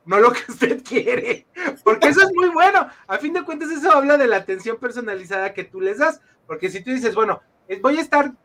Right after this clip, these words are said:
diez horas ahí sentado en, en, en un, enfrente de una computadora", y le van a poner usted una faja que lo van a apretar así, se me va a, este, a, a ahogar ahí porque no va a poder ni respirar, sino que, pues, tienen que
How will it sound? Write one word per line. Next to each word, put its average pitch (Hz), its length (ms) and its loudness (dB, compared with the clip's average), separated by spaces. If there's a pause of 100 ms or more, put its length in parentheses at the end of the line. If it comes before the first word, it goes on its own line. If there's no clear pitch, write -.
diez 262 240 -2
horas 254 240 4
ahí 233 120 0
sentado 226 440 2
en, 202 120 -4
en, 196 160 -6
en 180 240 -8
un, 185 200 -8
enfrente 180 300 -8
de 196 40 -6
una 185 140 -6
computadora", 135 640 -12 (460)
y 190 200 -8
le 208 140 6
van 262 160 6
a 277 80 4
poner 247 220 2
usted 262 160 -4
una 262 160 4
faja 240 240 0
que 196 120 2
lo 185 100 6
van 226 140 2
a 277 40 2
apretar 226 380 0
así, 233 340 -4 (360)
se 180 200 -2
me 185 160 2
va 214 640 6
a, 151 60 -4
este, 127 840 -8
a, - 340 -16
a 139 140 -8
ahogar 240 400 10
ahí 277 420 4
porque 185 300 -6
no 202 60 0
va 233 60 4
a 240 60 -2
poder 233 260 0
ni 254 120 -2
respirar, 214 600 -6 (240)
sino 220 360 -8
que, 220 100 -8
pues, 214 240 -10
tienen 247 320 -12
que 262 240 -12